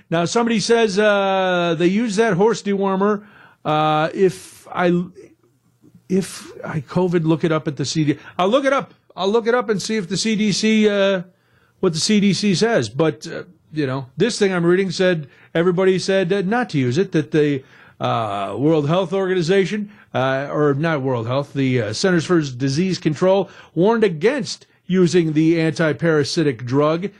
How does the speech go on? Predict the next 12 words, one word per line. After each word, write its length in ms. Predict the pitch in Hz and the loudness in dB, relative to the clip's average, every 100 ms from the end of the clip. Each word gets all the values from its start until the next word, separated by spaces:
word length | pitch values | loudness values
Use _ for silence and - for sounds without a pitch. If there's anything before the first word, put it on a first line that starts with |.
| _ | _
as 180 | 160 170 | -4 -2
a 80 | 190 | -2
treatment 380 | - 165 165 170 | 0 0 0 -4
for 120 | 180 | -8
covid 360 | - 147 151 147 | -2 -2 -2 -4
nineteen. 560 | 160 139 196 180 90 - - - | -4 -2 -2 -2 -4 -12 -20 -20
So 500 | - - 139 139 131 123 - | -6 0 2 2 -2 -8 -10
maybe 360 | 123 147 160 | -2 0 2
they've 220 | 185 214 | 2 0
changed. 560 | - 202 185 202 202 - _ | -2 -6 -4 -6 -8 -14 _
Who 280 | - 143 220 | -2 0 2
knows? 580 | 262 240 220 226 262 - | 0 2 2 2 0 -6